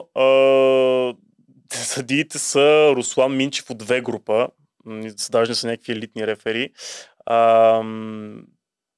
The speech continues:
Пеню Ташев, помощник от Б група, Веселин Рашков от аматьорските дивизии. Изведнъж тия хора започват да свирят някакви мачове с, а, четиридесет хиляди,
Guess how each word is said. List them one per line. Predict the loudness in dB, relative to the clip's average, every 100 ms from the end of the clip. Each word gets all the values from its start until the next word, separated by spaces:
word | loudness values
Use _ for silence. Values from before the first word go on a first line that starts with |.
| _
Пеню | -2 -2 -4
Ташев, | -6 -2 -2 -2 -10 _
помощник | -6 -4 -4 -8 -14
от | -10 -2
Б | -2
група, | -2 -8 0 2 4 4 0 -4
Веселин | -8 -8 -6 -2 0
Рашков | 0 -2 -12 -20
от | -16 -12
аматьорските | -12 -6 -6 -6 -10
дивизии. | -12 -10 -10
Изведнъж | -8 -6 -8
тия | -4 -4
хора | -2 0 0 0
започват | -4 -10 -12 -12
да |
свирят | -8 -6 -4
някакви | -8 -8 -8
мачове | -6 -8
с, | -10 -10 -8
а, | -6 -6
четиридесет | -8 -10 -10 -10
хиляди, | -10 -8 -6 -4 -4